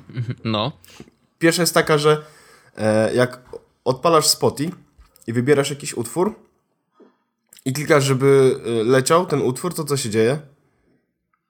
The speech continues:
Speaker 2: No,
Speaker 1: No,
Speaker 2: leci ten utwór.
Speaker 1: no, leci ten utwór, no.
Speaker 2: E, w iTunesie, e, możesz zrobić sobie kawę i poleci ten utwór.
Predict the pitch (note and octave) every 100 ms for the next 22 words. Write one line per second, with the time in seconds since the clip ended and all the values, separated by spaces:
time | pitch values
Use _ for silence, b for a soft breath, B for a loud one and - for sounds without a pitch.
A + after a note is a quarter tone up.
0 | _ _ _ - G#2+ A2+ A2 A2+ B2+ F3
1 | D#3 C3 G#2+ B2 C#3+ C3 B2+ - D#3 D#3+
2 | E3 C3 A2 G2 A2 A#2+ _ _ _ _
3 | _ _ _ _ _ _ _ _ _ -
4 | G#2+ G#2+ G#2+ A2 A2 B2 C3 C#3+ C#3+ C#3+
5 | C#3 C3+ B2+ - G#2+ A2+ A#2 A#2+ A#2 A#2+
6 | A2+ A2+ - A2+ A2+ A2 G2 F#2 F#2 -
7 | G2 G2+ C3 C3+ F#2+ - F2